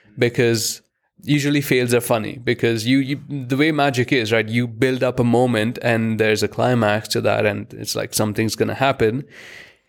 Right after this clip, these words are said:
and then it doesn't happen. It's hilarious. <laughs> So I've just learned to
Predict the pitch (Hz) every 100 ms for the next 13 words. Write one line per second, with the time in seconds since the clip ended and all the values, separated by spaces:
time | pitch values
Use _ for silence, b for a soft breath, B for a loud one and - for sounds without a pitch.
0 | - 131 139 156 185 156 147 156 165 190
1 | 202 143 131 - 156 135 190 180 135 151
2 | - - 147 - - 339 339 294 - -
3 | - 139 143 175 180 131 123 139 117 131
4 | - _ _ 117 113 _ _ _ _ _
5 | - 147 139 131 123